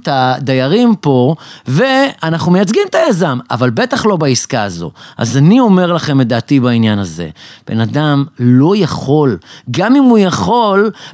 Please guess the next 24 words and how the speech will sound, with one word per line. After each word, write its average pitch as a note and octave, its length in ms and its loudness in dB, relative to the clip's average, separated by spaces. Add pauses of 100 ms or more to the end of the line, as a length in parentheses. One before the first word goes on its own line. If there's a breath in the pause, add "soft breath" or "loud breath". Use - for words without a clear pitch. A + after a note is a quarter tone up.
ברמה D3+ 440 0
התיאורטית F#3+ 720 0
ויש E3 240 0
לו A#3 100 0
את - 140 -6
הידע, C3 480 0 (320 loud breath)
הוא F3 160 4
לא E3 560 2
יוכל C#3 440 0
ליישם D#3+ 760 0
את - 120 -4
הידע D#3+ 440 0
הזה D#3 220 0
כנגד D3+ 600 0
לקוחות C3 520 -4
שלו. D3 300 2 (280 loud breath)
זה C#3+ 160 -2
נגד F3+ 340 0
הדין, D3 360 2 (260 loud breath)
וזה A#2+ 160 -2
גם B2 160 0
נגד D3+ 260 0
האינטרס C3 440 -2
הכלכלי, G#2+ 560 -4